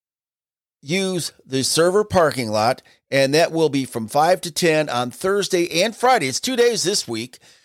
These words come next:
So, you know, you can go there, you can check out what they have. And one of these days, I'm gonna be over there because I am starting to have my, my merch, uh, together for the Around Rittman podcast.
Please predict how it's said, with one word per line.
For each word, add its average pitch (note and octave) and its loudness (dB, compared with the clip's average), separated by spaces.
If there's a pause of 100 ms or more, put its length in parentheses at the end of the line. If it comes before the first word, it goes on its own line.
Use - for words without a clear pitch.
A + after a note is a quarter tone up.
(260)
So, D3+ 2 (280)
you D#3 -2
know, D3 2
you D3 -2
can C#3 -10
go D#3+ 2
there, D#3 2
you C#3 -4
can A#2+ -8
check D#3 -2
out D#3 2
what C#3 -2
they D3 2
have. D#3+ 2
And G#3+ -2
one E4 2
of F4 0
these A#3 -2
days, A#3 0
I'm G#3+ 2
gonna F#3+ -2
be D#3 0
over D3+ 2
there D3 2
because D3+ -2
I D3+ 2
am C#3+ 0
starting C3 -2
to B2+ -2
have C3+ 2
my, B2 0 (440)
my C3+ 2
merch, C#3+ 0
uh, B2+ 2
together C3 0
for C3+ 0
the B2+ -2
Around B2 0
Rittman B2+ -2
podcast. B2+ 2